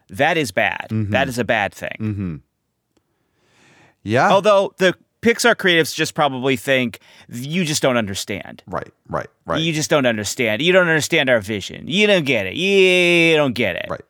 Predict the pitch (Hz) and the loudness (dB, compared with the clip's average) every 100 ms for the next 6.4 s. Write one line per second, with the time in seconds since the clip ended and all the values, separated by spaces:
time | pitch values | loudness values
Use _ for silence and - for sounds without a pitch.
0 | 147 151 139 151 139 131 156 156 - 165 | -2 0 0 2 0 2 4 4 4 2
1 | 170 139 101 - - 170 214 143 127 135 | 2 -2 -2 -10 -2 0 0 0 0 2
2 | 151 107 - 95 - - - _ - - | 2 0 -4 -6 -8 -14 -20 _ -10 -6
3 | 151 147 151 127 113 170 175 180 170 170 | -2 -2 -2 -2 0 2 2 0 0 0
4 | 170 156 151 - 139 131 131 131 165 143 | 2 2 0 -2 -2 0 0 2 4 4
5 | 120 117 156 160 123 101 131 101 95 - | 4 0 2 4 2 -2 -4 -4 -4 -10
6 | 87 - - - | -12 -12 -14 -18